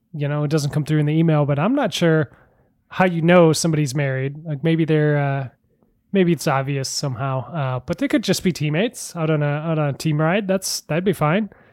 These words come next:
Um, I think even if they are married, unless they're having a, a domestic dispute or something, I, I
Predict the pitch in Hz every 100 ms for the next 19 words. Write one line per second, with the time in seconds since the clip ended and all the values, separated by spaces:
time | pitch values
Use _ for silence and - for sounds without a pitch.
0 | _ _ 151 143 143 139 135 - 156 156
1 | 151 - _ _ 180 196 220 233 254 233
2 | 170 156 151 151 - 165 180 - 196 190
3 | 175 202 196 190 190 185 170 180 202 208
4 | 175 151 185 - 269 254 196 - 160 202
5 | 196 220 233 190 185 185 180 165 160